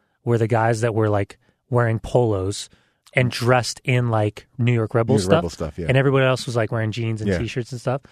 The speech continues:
Speaker 1: And you could just tell he had, like, a, a genetic flaw with
Speaker 2: Yeah.
Speaker 1: that idea
Speaker 2: Yeah.
Speaker 1: of, like,
Speaker 2: Yeah.
Speaker 1: not dressing as a team.
Speaker 2: Yep.
Speaker 1: It, like,
Speaker 2: M-,
Speaker 1: bugged him.
Speaker 2: my whole thing w-, was that, was that when I was coaching, or?
Speaker 1: I think, I think it was Hans Bach at the
Speaker 2: Oh,
Speaker 1: time.
Speaker 2: so it was,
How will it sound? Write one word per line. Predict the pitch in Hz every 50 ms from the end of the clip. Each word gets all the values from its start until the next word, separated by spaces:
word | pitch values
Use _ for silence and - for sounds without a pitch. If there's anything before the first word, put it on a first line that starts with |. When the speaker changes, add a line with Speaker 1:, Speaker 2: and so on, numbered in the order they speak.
| - _ _ - - _ _ _ _
Speaker 1:
And | - 123 123 120 117 113 113 120 135
you | 143 123 120
could | 135 120
just | 117 110 - -
tell | - - 120 107
he | 104 - 123 110
had, | - 113 113 104
like, | 110 107 -
a, | 117 104 98 95 92 92 _ _ _ _ _ _ _ _ -
a | -
genetic | 110 - 123 113 113 107 113 104 -
flaw | - - - 120 110 101 101 98 92
with | 95 104 98 101
Speaker 2:
Yeah. | 98
Speaker 1:
that | 95 87 104 -
idea | - 101 95 98 95 98
Speaker 2:
Yeah. | 95 92 92
Speaker 1:
of, | 90
like, | 104 107 95 135 147 139
Speaker 2:
Yeah. | - -
Speaker 1:
not | 135 123 123 123 117 110 110 127 _ - - - - - -
dressing | - - 139 107 95 - - 107 101
as | 92 98
a | 98
team. | - - 110 95 92 90 -
Speaker 2:
Yep. | - 92 101 107 - -
Speaker 1:
It, | -
like, | 120 107 107
Speaker 2:
M-, | 104
Speaker 1:
bugged | - 104 104 98 107
him. | 98 95 104 -
Speaker 2:
my | - 107 117 113
whole | 113 120 113
thing | - - 117 117 -
w-, | - 123 135 131
was | - 139 131 113
that, | 170 165 180 175 - -
was | 131 131 113
that | 156 160 147
when | 135 127
I | 139 170
was | 190 196
coaching, | - - 240 233 - 254 247 233
or? | 220 202 180 170 160 160 156 - _ - - _ _ _ _ - - -
Speaker 1:
I | - 160
think, | - - - 254 262 - - 180 202 - _ -
I | - 135
think | - - 233 247
it |
was | 226 165 -
Hans | - - 143 135 113
Bach | 104 101 127 110 117 - -
at | 117 104 -
the | 165
Speaker 2:
Oh, | 180
Speaker 1:
time. | 175 175
Speaker 2:
so | 202
it | 196
was, | 180